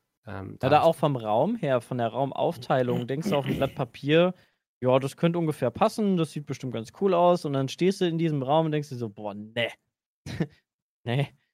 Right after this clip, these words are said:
Speaker 1: Mhm.
Speaker 2: willst du so nicht haben oder das passt einfach auch nicht. Also wir müssen jetzt noch mal unser Wohnzimmer umplanen, weil auf dem Plan sah das eigentlich ganz okay aus. Dann stehst du da drin und dann denkst du so, „Nee, da,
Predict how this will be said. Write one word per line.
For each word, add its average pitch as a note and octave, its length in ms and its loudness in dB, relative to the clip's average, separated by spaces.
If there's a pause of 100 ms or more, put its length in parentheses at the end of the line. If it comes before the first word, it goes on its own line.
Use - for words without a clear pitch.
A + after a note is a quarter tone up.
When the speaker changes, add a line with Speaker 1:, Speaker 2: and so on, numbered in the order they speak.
(280)
Speaker 1:
Mhm. G2 140 -6
Speaker 2:
willst G2 280 -2
du B2 60 -14
so C3+ 100 -4
nicht C3+ 180 -4
haben D3 320 4
oder C3 220 0
das B2 140 -6
passt - 340 -2
einfach D#3 380 0
auch D3 260 2
nicht. D#3 400 -2
Also B2+ 160 -8
wir B2+ 60 -6
müssen C#3+ 200 -4
jetzt C3+ 80 -6
noch C3 180 0
mal B2 340 -2 (420)
unser B2+ 240 2
Wohnzimmer E3 540 0
umplanen, E3 840 0 (520)
weil B2+ 320 6
auf C3 160 -4
dem B2 160 -4
Plan D3+ 380 2
sah D3 140 2
das C3+ 140 2
eigentlich C3+ 280 -6
ganz A#2+ 200 -6
okay E3+ 320 -2
aus. E3 380 4 (360)
Dann B2 100 -6
stehst D#3+ 280 -2
du C#3+ 60 0
da B2+ 120 2
drin D3+ 260 0
und D3 120 0
dann C3 240 -4 (140)
denkst C3 200 -6
du C3+ 80 -6
so, A#2+ 140 -8
„Nee, A#2 300 -4
da, A2 220 -4